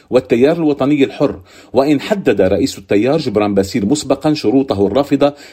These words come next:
لأسماء مرشحين جديين إلى الرئاسة الأولى.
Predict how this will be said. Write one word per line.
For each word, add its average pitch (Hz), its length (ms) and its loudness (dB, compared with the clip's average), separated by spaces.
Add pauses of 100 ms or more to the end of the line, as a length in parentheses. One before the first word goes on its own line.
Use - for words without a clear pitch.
لأسماء 170 520 0
مرشحين 165 600 -2
جديين 127 580 -4
إلى 120 140 0
الرئاسة 110 500 -6
الأولى. 101 340 -4